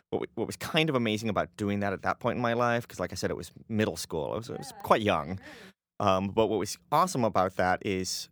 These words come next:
Speaker 1: it was, um, digital had not come out yet. Digital was, digital existed, but digital had not really hit the, um, consumer environment yet. So I was actually working with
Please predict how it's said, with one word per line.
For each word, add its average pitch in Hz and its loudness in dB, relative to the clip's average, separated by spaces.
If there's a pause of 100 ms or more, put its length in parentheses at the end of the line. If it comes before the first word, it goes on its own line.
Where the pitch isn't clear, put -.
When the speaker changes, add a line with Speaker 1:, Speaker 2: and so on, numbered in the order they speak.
(440)
Speaker 1:
it 120 0
was, 101 -2
um, 95 -4 (220)
digital 135 0
had 113 -6
not 104 -2
come 110 -6
out 117 -4
yet. - -8
Digital 135 6
was, 113 2 (580)
digital 135 10
existed, 104 4
but 90 -2
digital 104 2
had 104 4
not 101 6 (260)
really 104 4 (160)
hit - 0
the, 95 4
um, 85 2
consumer 98 0 (320)
environment 85 0
yet. 87 0
So 98 2
I - 6
was 95 0
actually 98 -2
working 98 -2
with 85 -4